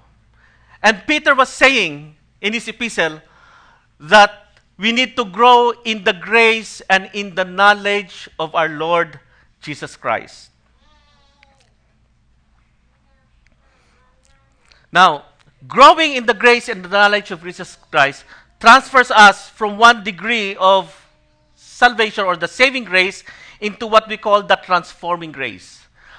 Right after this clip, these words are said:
I mentioned earlier that there are different types the Bible describes grace. There is the transforming grace. This is the grace that transforms the believer's life to become Christ-like. This is the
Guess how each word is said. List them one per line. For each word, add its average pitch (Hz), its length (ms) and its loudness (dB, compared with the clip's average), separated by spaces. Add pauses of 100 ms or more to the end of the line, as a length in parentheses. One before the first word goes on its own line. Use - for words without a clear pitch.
(100)
I 180 80 -2
mentioned 233 380 -2
earlier 220 360 -2
that 208 320 -8
there 160 180 0
are 196 120 4
different 190 460 -12
types 185 240 -2
the 170 120 -16
Bible 170 300 -2
describes 151 720 -6
grace. - 540 -16 (560)
There 185 160 -2
is 185 160 -6
the 185 120 -10
transforming 170 600 -8
grace. 170 320 -8
This 175 200 -14
is 175 140 -18
the 170 100 -14
grace 165 320 -10
that 147 260 -14
transforms 190 840 -6
the 147 120 -10
believer's 160 580 -10
life 131 460 -4 (1040)
to 185 60 -10
become 175 440 -2 (300)
Christ-like. - 720 -4 (880)
This 196 220 -6
is 220 220 -8
the 180 280 0